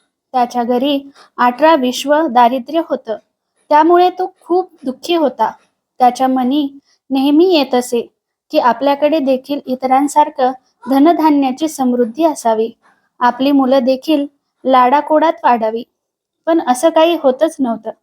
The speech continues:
पावसाचे दिवस सुरू होते. भाद्रपद महिना आला.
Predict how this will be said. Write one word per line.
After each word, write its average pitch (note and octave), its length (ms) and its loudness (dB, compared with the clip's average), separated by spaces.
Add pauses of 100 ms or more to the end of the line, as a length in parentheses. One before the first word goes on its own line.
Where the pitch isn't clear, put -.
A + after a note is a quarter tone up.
(480)
पावसाचे C4+ 540 0
दिवस C#4 520 -2 (960)
सुरू C#4+ 300 4
होते. C#4+ 400 -2 (340)
भाद्रपद C#4 520 2
महिना D#4+ 320 4
आला. D4+ 360 0